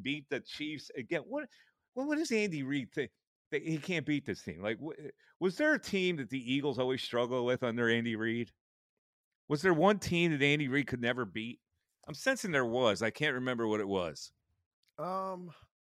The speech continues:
Speaker 2: I, I mean, he, he always had a problem with Belichick, not just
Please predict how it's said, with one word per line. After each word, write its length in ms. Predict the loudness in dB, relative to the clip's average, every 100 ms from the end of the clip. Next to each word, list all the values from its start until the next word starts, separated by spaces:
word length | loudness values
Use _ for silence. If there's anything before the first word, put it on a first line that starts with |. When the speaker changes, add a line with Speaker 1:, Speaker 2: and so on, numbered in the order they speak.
| _ -20
Speaker 2:
I, 80 | -14 -8
I 80 | -6
mean, 240 | -4 -4
he, 520 | -6 -8 -8 -4 0
he 100 | 4
always 360 | 4 4 2 4
had 140 | 4
a 60 | 6
problem 360 | 8 10 10
with 140 | 8 6
Belichick, 680 | 10 10 10 6 4 2 -4 -20 _ _ _ _ _ _
not 240 | -2 -2 -2
just 460 | -6 -4 -6 -10